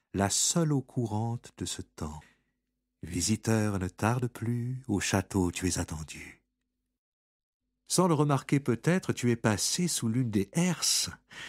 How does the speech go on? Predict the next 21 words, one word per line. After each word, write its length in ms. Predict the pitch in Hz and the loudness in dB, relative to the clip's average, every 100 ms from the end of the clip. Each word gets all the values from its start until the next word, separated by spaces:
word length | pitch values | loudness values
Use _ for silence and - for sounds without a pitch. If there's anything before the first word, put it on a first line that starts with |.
| - - _ _ _ _ - | -16 -20 _ _ _ _ -2
Qu'importe, 720 | 110 90 - 80 - - - _ _ _ - | 0 0 -2 -4 -4 -20 -20 _ _ _ -8
ce 140 | 87 | -4
temps-là 340 | 80 90 95 | 0 2 2
est 40 | 90 | 2
révolu. 720 | 92 82 85 78 76 73 - _ _ _ _ _ _ _ _ - | 0 -2 -4 -4 -10 -12 -20 _ _ _ _ _ _ _ _ -10
Dirige-toi 840 | 85 107 120 - - 131 120 113 - _ _ _ _ | -4 -2 -2 -6 -6 -4 -4 -6 -12 _ _ _ _
à 100 | - | -4
droite 380 | 101 87 95 82 | -2 2 2 0
vers 180 | 76 92 | -2 -2
la 80 | 90 | -4
terrasse. 800 | - 87 80 78 - - - _ _ _ _ _ _ - - | -6 -6 -6 -6 -8 -8 -10 _ _ _ _ _ _ -18 -2
De 120 | 110 | 2
cet 200 | - 139 | 2 0
endroit, 500 | 123 110 98 147 156 - - | -2 -2 0 0 -2 -6 -4
on 100 | 110 | 0
voit 280 | 101 101 127 | 0 0 -4
plus 220 | - 131 | -4 -6
loin 440 | 120 110 107 87 76 _ _ _ _ _ - | -4 -4 -6 -8 -12 _ _ _ _ _ -8
et 80 | 101 | -4
plus 160 | 110 | -4
large 580 | 98 90 80 76 - | -2 -4 -6 -10 -14